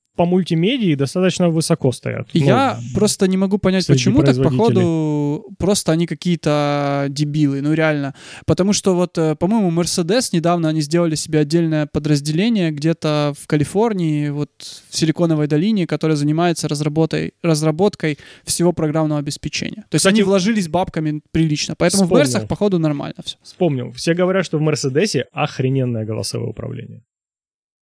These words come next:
Speaker 2: Надо будет попробовать.
Speaker 1: Типа намного лучше даже, чем все вот эти вот там Siri, э,
Speaker 2: Алексы.
Speaker 1: Google это, да, и так далее. Она вообще прям четко все понимает.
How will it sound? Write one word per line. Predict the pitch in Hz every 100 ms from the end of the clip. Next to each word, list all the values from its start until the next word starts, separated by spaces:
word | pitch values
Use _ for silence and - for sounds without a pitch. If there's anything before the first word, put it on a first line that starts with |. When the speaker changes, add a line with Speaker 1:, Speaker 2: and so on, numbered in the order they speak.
| _ -
Speaker 2:
Надо | 165
будет | 160 156 -
попробовать. | 147 156 151 156 143
Speaker 1:
Типа | 151
намного | 160 160 180
лучше | 180 175 208 151
даже, | 151 135
чем | 123 147 143 135
все | - 143
вот | 131
эти | 131 131
вот | 117 117
там | - 110
Siri, | - 147 156 135 123 117 113 113 113 113 110
э, | 113
Speaker 2:
Алексы. | 151 - 135
Speaker 1:
Google | 127
это, | 147 170 143
да, | 127 123
и |
так | 120 131
далее. | 127 113 113 117
Она | - 135 180
вообще | 147 123 - 160
прям | 131 127
четко | 110 135 - 120
все | -
понимает. | 117 107 107 101